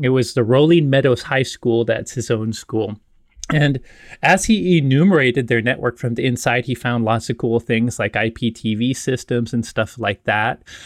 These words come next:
Uh, for instance, one of the I P T V systems was something the entire district shared. It was called Avidia. It has a player, a streamer, and a server. Imagine you go into a high school and there's all kinds of T Vs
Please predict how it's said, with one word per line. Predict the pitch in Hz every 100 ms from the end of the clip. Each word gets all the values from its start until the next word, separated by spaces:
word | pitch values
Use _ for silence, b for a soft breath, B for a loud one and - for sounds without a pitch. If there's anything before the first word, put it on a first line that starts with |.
| B
Uh, | 127
for | - 170
instance, | 226 - 131 131 131
one | 135
of | 151
the | -
I | 127 123
P | - 123
T | - 123
V | 117 127 123
systems | - 117 - 117 120
was | -
something | 131 113 120
the | 117
entire | 113 131 123 107
district | 113 110 - 120
shared. | - 110 110 113
It | -
was | 117
called | - 113 113
Avidia. | 123 113 120 156 143 113 104 117 B B B -
It | 123
has | 120 113
a | 123
player, | - 135 127 127 117
a |
streamer, | - - 123 120 113
and | 107
a | 107
server. | - 123 110 107 113 135 B B B B
Imagine | 180 165 170 180
you | 151
go | 143 143
into | 143 139
a | 110
high | 120 123
school | - 139 135 131
and | 120 113
there's | 117 113 117
all | 127 127
kinds | - - 123 123 110
of | - - -
T | - 131
Vs | 117 113 117 127